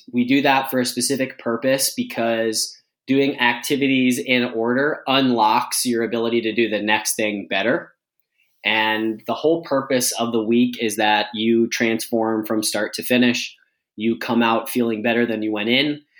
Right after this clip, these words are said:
It's been our goal from the beginning to not necessarily create a vacation for somebody, but to actually achieve what you set out to do when you take vacation, which is to come back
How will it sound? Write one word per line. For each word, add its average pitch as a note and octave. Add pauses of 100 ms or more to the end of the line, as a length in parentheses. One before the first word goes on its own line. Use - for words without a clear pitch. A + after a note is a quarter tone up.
(140)
It's A2+
been A#2+
our A2
goal A#2
from B2
the A#2
beginning A#2
to A#2
not A2+ (400)
necessarily A#2+
create A#2
a G#2+
vacation A#2
for B2+
somebody, C3+ (160)
but B2
to -
actually B2+
achieve B2
what A#2
you A#2+
set A#2
out A2+
to A#2
do A2 (140)
when A#2+
you A2+
take G#2+
vacation, F#2+ (240)
which A#2+
is G#2
to B2
come C3+
back A#2